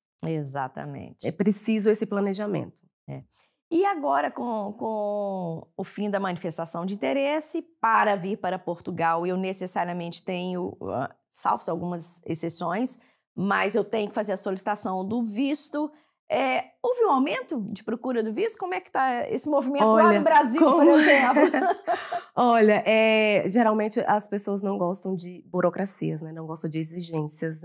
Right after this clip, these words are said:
Speaker 2: não
Speaker 1: Uhum.
Speaker 2: mas assim,
Speaker 1: O
Speaker 2: Portugal
Speaker 1: caminho mais fácil é
Speaker 2: Exa-,
Speaker 1: sempre
Speaker 2: todo
Speaker 1: o
Speaker 2: mundo
Speaker 1: mais
Speaker 2: gosta do
Speaker 1: procurado.
Speaker 2: jeitinho mais,
Speaker 1: É, mais
Speaker 2: mais
Speaker 1: rápido, mais fa-,
Speaker 2: rápido.
Speaker 1: é, exatamente.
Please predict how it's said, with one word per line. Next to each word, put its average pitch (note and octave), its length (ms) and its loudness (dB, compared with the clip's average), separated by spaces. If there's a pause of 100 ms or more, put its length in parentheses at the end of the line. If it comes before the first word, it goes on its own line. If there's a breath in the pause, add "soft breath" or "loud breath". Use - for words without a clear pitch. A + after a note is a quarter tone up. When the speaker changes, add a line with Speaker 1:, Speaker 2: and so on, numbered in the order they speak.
(180)
Speaker 2:
não F#3+ 200 -2 (180)
Speaker 1:
Uhum. D#3+ 60 -14 (360 soft breath)
Speaker 2:
mas G3 200 2
assim, G#3 220 0
Speaker 1:
O F3 60 -2
Speaker 2:
Portugal D#4+ 260 2
Speaker 1:
caminho F#3+ 160 4
mais B3+ 260 0
fácil B3+ 320 2
é A#3+ 40 6
Speaker 2:
Exa-, A#3+ 220 4
Speaker 1:
sempre C#4+ 160 4
Speaker 2:
todo D4+ 100 6
Speaker 1:
o - 20 8
Speaker 2:
mundo D#4 140 6
Speaker 1:
mais C4+ 160 6
Speaker 2:
gosta D4 180 4
do C#4+ 80 2
Speaker 1:
procurado. C#4+ 300 6
Speaker 2:
jeitinho C#4 360 2
mais, C4+ 440 4
Speaker 1:
É, G#3 280 4
mais B3 220 0
Speaker 2:
mais B3 140 4
Speaker 1:
rápido, - 300 4
mais C4 160 4
fa-, A3+ 120 6
Speaker 2:
rápido. G3 480 4
Speaker 1:
é, A3+ 40 2
exatamente. G#3 640 0